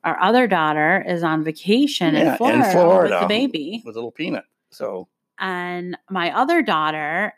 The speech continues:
Speaker 1: is working at a credit union, and they are not shutting them down.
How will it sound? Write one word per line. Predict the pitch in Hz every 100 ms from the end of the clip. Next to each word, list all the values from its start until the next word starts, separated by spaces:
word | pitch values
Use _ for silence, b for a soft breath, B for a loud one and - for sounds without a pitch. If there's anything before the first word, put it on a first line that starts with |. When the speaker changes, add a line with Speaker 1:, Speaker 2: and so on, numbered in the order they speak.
| _
Speaker 1:
is | 196 202 196 190
working | 190 202 208 - 196 190 190 -
at | 185 180 185
a |
credit | - 247 294
union, | 190 196 190 185 180
and | 180
they | 185
are | 175
not | 175 175 214 302 -
shutting | - 175 160 156
them | 151 151
down. | 156 135 131 170